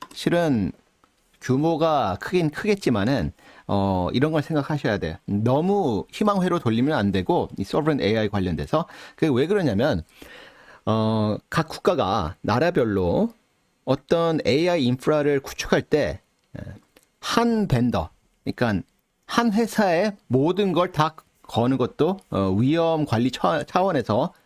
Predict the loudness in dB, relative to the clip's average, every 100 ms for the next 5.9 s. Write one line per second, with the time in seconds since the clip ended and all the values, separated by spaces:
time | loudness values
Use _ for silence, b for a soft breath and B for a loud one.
0 | b -10 -4 -2 0 0 0 0 0 0
1 | 0 -2 -2 0 0 2 0 -4 B B
2 | B B -2 0 2 0 2 2 2 2
3 | 2 2 0 -2 -2 0 -2 -6 -20 _
4 | -8 -2 0 0 -2 0 0 2 0 -2
5 | -4 -2 0 2 0 2 0 -2